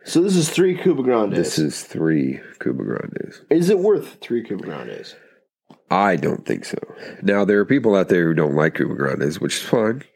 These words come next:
Speaker 2: Everybody's entitled to like what they want. But, you know, my thing is the Cuba Grande. But these are great cigars. Like I said, they're smooth. They're not harsh.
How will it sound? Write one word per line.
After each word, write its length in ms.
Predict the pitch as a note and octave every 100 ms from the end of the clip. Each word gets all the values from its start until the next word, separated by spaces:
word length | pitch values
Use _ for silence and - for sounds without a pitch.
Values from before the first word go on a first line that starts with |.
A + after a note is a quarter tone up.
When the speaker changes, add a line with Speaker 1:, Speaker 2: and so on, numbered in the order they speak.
| _ _ _ -
Speaker 2:
Everybody's 420 | D2 D2+ D#2 E2+
entitled 380 | F#2 E2 E2 D#2+
to 40 |
like 180 | D#2+ -
what 80 | D#2
they 60 | D#2
want. 260 | E2+ A#1 - _ _ _ _ _ _ _ _ _ - - _ _ _
But, 340 | - G2+ E2 - _ _ _ _ _ _ -
you 80 | C#2
know, 260 | C#2 - - _ _ C3+ _ _ _ _ - _ _ _ _ _ -
my 240 | E2 D2+
thing 240 | D2+ D2 C#2+
is 140 | C#2+
the 100 | D2
Cuba 180 | C#2+ C#2
Grande. 400 | D2 C#2 D2 - _ - - - _ - -
But 160 | F2+
these 200 | G#2+ A2
are 60 | F2+
great 320 | D#2+ E2+ D#2+
cigars. 420 | D2 D#2+ C#2 -
Like 140 | C2+ D2
I 40 |
said, 300 | - E2+ C#2+
they're 100 | D2
smooth. 520 | - F2 E2+ F2 E2+ - - -
They're 140 | E2
not 220 | D2+ D#2+
harsh. 460 | - F2 E2 D#2 -